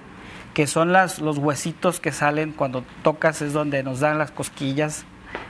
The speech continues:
valga la expresión. Y entonces, a partir de ahí,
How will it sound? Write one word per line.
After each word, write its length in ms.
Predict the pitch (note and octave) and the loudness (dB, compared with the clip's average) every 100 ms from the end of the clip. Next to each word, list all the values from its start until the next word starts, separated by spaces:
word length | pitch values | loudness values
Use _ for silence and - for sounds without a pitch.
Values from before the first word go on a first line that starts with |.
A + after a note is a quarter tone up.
| - - - | -18 -20 0
valga 260 | C#3 C#3 D3 | 2 2 2
la 40 | |
expresión. 480 | C#3+ - D3+ D3+ D3+ - | 0 -2 -2 0 -2 0
Y 100 | D3 | 2
entonces, 760 | D3+ C#3+ G3+ G3+ F3 E3+ - - - - - - - - | 2 4 2 2 0 -2 -4 -16 -20 -18 -18 -18 -16 -10
a 60 | - | 0
partir 360 | C#3+ - E3+ | 0 2 2
de 80 | F#3 | 4
ahí, 320 | F3 E3+ G#3+ | 4 2 0